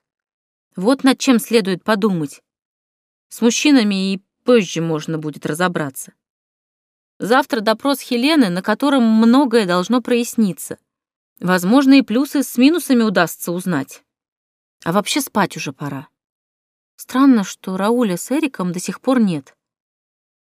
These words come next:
И стоило мне об этом подумать, как сон прямо как рукой сняло. Я тут же начала волноваться.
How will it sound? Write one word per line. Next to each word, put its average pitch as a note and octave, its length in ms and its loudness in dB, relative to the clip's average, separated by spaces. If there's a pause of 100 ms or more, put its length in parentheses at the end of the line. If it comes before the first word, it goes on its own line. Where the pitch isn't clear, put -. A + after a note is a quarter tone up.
(120)
И E3+ 120 -2
стоило A#3+ 480 0
мне G3+ 220 0
об G3+ 100 -6
этом G#3 240 -2
подумать, A#3 640 0
как - 280 -10
сон C#4 380 2
прямо B3+ 420 2
как - 260 -2
рукой C#4+ 360 0
сняло. C#3+ 520 -6 (1120)
Я F#3+ 120 -8
тут C#4+ 300 -4
же C4 100 2
начала C4 460 2
волноваться. C#4 760 2